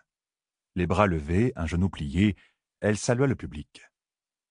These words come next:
Nineveh fit la moue et tira nerveusement sur son châle. Quoi qu'elle pensât de la robe qu'elle avait sur les épaules, sans vraiment savoir comment elle en était arrivée là,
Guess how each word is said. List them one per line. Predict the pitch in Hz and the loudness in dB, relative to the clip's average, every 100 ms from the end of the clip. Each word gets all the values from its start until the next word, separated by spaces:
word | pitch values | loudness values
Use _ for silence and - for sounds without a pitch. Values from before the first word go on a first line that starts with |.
| _ _ _ _ - | _ _ _ _ -4
Nineveh | 110 139 131 151 | 2 2 4 2
fit | 143 151 | 0 0
la | 113 | 2
moue | 101 87 80 | 2 0 -2
et | 92 | -2
tira | 90 107 98 | -2 0 2
nerveusement | 98 107 104 107 | 2 2 2 0
sur | 110 | -2
son | 95 - | -6 -8
châle. | - 71 64 - _ _ _ _ _ _ _ _ _ _ _ | -6 -8 -10 -20 _ _ _ _ _ _ _ _ _ _ _
Quoi | 107 | 0
qu'elle | 95 87 | 0 0
pensât | 98 90 120 | -2 0 0
de | 85 | 0
la | 80 | 0
robe | 95 - | 0 -2
qu'elle | 90 | -4
avait | 78 92 | -4 -4
sur | - | -4
les | 76 69 | -8 -8
épaules, | - 98 131 127 - _ _ _ _ _ _ _ | -4 0 0 -2 -6 _ _ _ _ _ _ _
sans | - | -6
vraiment | 82 85 87 | -2 0 0
savoir | 98 90 90 | 0 0 0
comment | 95 104 | 0 0
elle | 90 | 0
en | 80 | -2
était | 78 | -4
arrivée | 80 78 73 | -4 -6 -6
là, | 71 107 | -2 -2